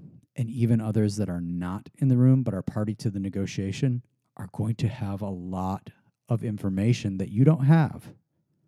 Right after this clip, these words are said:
That can positively impact your outcomes. And the last thing that I want to give you here is to think long term. Think about the relationship.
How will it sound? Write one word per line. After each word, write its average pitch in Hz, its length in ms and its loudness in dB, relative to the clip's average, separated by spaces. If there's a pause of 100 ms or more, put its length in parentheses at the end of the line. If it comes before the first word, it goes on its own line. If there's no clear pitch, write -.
(1500)
That 101 80 -4
can - 140 -6
positively 98 720 -6
impact - 540 -10
your 90 120 -2
outcomes. - 600 -12 (1500)
And 117 120 -2
the 107 80 0
last 104 320 -2
thing 101 160 -4
that 92 100 -6
I - 20 -4
want 85 140 -6
to 82 80 -10
give 80 180 -12
you 78 100 -10
here 78 280 -12 (880)
is 117 140 -2
to - 100 -2
think - 360 -8
long 78 280 -10
term. 73 340 -14 (1700)
Think - 320 -2
about 104 300 0
the - 120 -4
relationship. 85 840 -6